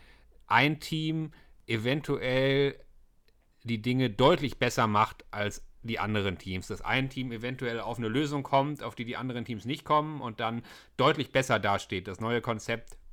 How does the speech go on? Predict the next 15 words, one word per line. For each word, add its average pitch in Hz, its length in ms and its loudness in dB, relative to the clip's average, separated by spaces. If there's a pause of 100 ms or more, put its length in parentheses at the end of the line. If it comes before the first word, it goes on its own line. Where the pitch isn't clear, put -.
auf 104 180 0
Anhieb 127 340 0
deutlich 135 340 2
besser 120 260 2
versteht 107 480 -2 (480)
und 107 100 -4
dass 120 140 2
also 113 200 0
die 110 120 -4
Unterschiede 135 540 2
im 101 120 -6
Feld 123 280 0
sehr 117 180 0
groß 104 340 0
sind, 226 300 -2